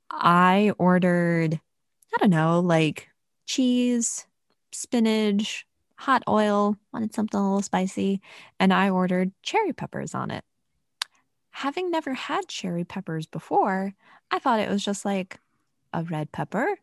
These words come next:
I thought that's what I was getting. Didn't realize that it was spicy as well, on top of the hot oil that I had on the pizza. And that was just a absolutely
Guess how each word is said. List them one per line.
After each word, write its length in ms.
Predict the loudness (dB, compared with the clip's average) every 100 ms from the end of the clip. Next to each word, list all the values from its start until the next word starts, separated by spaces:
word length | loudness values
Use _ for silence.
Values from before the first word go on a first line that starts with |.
| _ _ _ _ _ _ _
I 40 | -6
thought 180 | -4
that's 200 | -2 -4
what 80 | -4
I 60 | -2
was 140 | -2
getting. 340 | -4 -2 -2 -4 -10 -20 -2
Didn't 280 | 2 2 2
realize 540 | 0 2 2 2 0
that 160 | 0 0
it 180 | -2 -2
was 580 | -2 -2 -4 -6 -10 -16 _ _ _ _ -10
spicy 380 | -2 -2 0
as 100 | -2
well, 320 | 0 0 0 -4 _ _ _ _ _ _ _ -20 -2
on 140 | 0 2
top 260 | 0 -4
of 140 | -4 -2
the 80 | -4
hot 380 | -6 -4 -4 -2 2
oil 320 | 4 4 2
that 160 | 2 0
I 60 |
had 440 | -2 0 0 0 -2 0
on 240 | 0 2
the 100 | 2
pizza. 640 | 0 0 0 0 0 0 -2 -8 -18 -16 -18 -20 0
And 760 | 4 6 6 4 2 -2 -6 -12 _ _ -12 -12 0
that 360 | 4 4 2 -2 -2
was 300 | -2 -2 -4
just 520 | -2 -2 -4 -8 -8 -4
a 340 | -2 -2 -6 -2
absolutely 1120 | 2 2 0 -4 -6 -4 -4 -6 -6 -4 -6